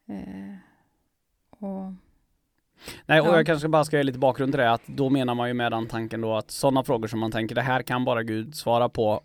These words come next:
Speaker 2: om Gud hade velat att jag hade det svaret så hade Gud gett det svaret
Speaker 1: Mm.
Speaker 2: redan. Då
Speaker 1: Mm.
Speaker 2: hade jag inte behövt fråga.
Speaker 1: Mm.
Speaker 2: Och det är med det så menar man att man ska oroa sig över saker som bara Gud kan råda över, till exempel.
Speaker 1: Mm.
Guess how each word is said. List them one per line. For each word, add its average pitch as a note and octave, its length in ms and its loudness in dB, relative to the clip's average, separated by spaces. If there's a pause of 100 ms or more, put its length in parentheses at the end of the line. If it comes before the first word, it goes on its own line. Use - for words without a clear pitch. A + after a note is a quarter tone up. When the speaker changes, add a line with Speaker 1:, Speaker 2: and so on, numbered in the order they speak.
Speaker 2:
om B2+ 260 0
Gud A#2+ 220 -4
hade A#2+ 160 -4
velat B2 360 -4
att G#2+ 140 -4
jag A2+ 100 -2
hade A2+ 200 -2
det A2 100 -4
svaret A#2 340 -6
så A2+ 60 -6
hade A#2 140 -6
Gud A#2 180 -10
gett A#2+ 180 -10
det B2 80 -8
svaret - 320 -10
Speaker 1:
Mm. A3 120 -4
Speaker 2:
redan. A#2 300 -4 (100)
Då - 60 -18
Speaker 1:
Mm. - 120 -6
Speaker 2:
hade B2 140 0
jag A#2 80 -6
inte A#2+ 80 -12
behövt A#2+ 160 -6
fråga. B2 320 -6 (140)
Speaker 1:
Mm. G3+ 200 -8 (920)
Speaker 2:
Och F3 200 4
det F3+ 100 8
är F3 100 12
med F3+ 280 6
det D3+ 120 4
så C#3+ 80 -2
menar C#3 180 2
man B2+ 100 0
att B2+ 40 -2
man B2+ 140 -2
ska - 240 -2
oroa C3 560 2
sig C3+ 200 2
över B2 120 2
saker A#2 320 -2
som B2 160 -4
bara A#2 200 -2
Gud A#2 400 -8
kan A#2+ 160 -6
råda A#2+ 320 -6
över, A#1 260 -6
till - 140 -10
exempel. - 340 -12 (540)
Speaker 1:
Mm. G#3 260 -2